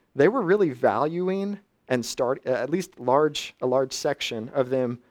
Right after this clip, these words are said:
was starting to value the appearance of being impressive, of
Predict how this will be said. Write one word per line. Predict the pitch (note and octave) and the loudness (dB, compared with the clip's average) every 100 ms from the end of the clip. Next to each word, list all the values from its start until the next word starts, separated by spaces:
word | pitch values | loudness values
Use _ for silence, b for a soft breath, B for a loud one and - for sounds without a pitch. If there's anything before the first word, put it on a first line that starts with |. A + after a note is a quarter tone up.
| b b - | b b -2
was | C#3 | -2
starting | - D3+ D#3 G#3+ | 2 2 2 2
to | G3 | 0
value | C#3+ C#3+ F#3 D3+ B2 A#2 _ _ _ _ _ - | 0 0 0 -2 -6 -10 _ _ _ _ _ -2
the | C#3 | -2
appearance | - - D#3 C3+ - - | -2 -4 -2 -2 -6 -12
of | - A#2+ | -10 -10
being | A#2+ B2 | -6 -4
impressive, | A2 G2+ A2 G#2+ - - - - _ _ _ _ _ - | -4 -6 -10 -10 -12 -18 -20 -20 _ _ _ _ _ -10
of | A#2 | -10